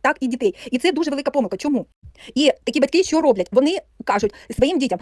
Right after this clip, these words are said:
«Ми вам дали освіту». Тобто не діти вивчились, розумієте, коли була безкоштовна освіта, то ді-, батьки не вчили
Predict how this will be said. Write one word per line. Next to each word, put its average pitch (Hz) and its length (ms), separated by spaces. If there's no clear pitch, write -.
«Ми 294 160
вам 302 120
дали 285 240
освіту». 247 420
Тобто 262 420
не 233 160
діти 311 240
вивчились, 247 380
розумієте, 240 320
коли 247 220
була 254 180
безкоштовна 254 460
освіта, 214 400
то 269 80
ді-, 262 360
батьки 262 300
не 254 140
вчили 311 440